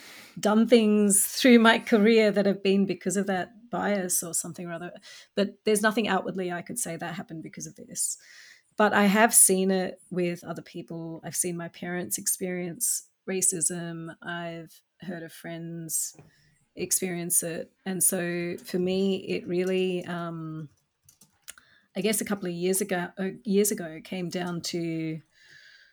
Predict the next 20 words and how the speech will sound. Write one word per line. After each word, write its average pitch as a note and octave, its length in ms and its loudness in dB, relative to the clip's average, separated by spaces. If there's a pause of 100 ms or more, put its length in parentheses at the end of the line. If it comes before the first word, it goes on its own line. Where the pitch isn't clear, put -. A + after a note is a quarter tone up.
(260)
how G#3+ 160 4
can G#3+ 160 0
I G3+ 100 4
use F#3+ 440 4
what F#3 140 0
is F3+ 180 0
my F3 160 -2
privilege F3+ 640 -4
of E3 160 -6
not F3 280 -4
having G3 300 0
been F3 420 -4
impacted A3+ 500 -2
by F3 160 -6
these - 320 -6
things E3 400 -6
to F3+ 100 -6
make F3 220 -6
a E3+ 60 -8
difference - 640 -10